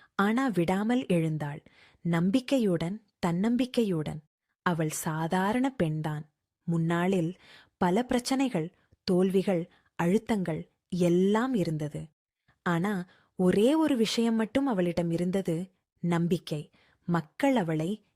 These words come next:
கேலி செய்தார்கள். "இது உன்னால முடியாதுன்னு" சொன்னார்கள். ஆனா அவள் அமைதியா, உள்நம்பிக்கையோடு பயணமா போனாள். அவள் தினமும் தன்னிடம் சொல்லிக் கொண்டாள்,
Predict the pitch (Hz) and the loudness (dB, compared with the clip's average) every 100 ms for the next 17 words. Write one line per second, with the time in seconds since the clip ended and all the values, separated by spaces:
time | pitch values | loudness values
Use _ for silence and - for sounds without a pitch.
0 | _ - 185 196 254 - 208 202 208 185 | _ -2 2 4 2 0 0 0 0 -2
1 | 156 147 - _ _ _ _ _ _ _ | -4 -6 -10 _ _ _ _ _ _ _
2 | 208 185 165 165 165 208 240 180 175 160 | 2 4 2 0 0 2 2 2 2 0
3 | 156 165 - _ 226 240 180 160 151 151 | -2 -6 -8 _ -4 -2 -2 -2 -4 -6
4 | 156 156 _ - - - 170 170 220 - | -10 -12 _ -20 -16 -2 0 0 -2 -2
5 | 180 165 156 - 160 165 190 240 247 233 | -2 -2 -4 -4 -2 0 2 2 2 0
6 | 175 - _ _ - 196 269 277 247 247 | -2 -10 _ _ 2 4 4 2 0 0
7 | 254 247 262 302 196 165 175 190 190 214 | 0 2 2 0 -2 -2 -2 -2 -2 -6
8 | - 160 151 151 151 _ _ _ - _ | -4 -4 -4 -8 -12 _ _ _ -20 _
9 | - 170 160 165 165 190 233 247 185 170 | -8 -4 -2 -2 -2 0 0 -2 -2 -2
10 | 165 196 - 175 170 - 170 160 156 160 | -2 -4 -2 -2 -2 -2 -4 -4 -6 -10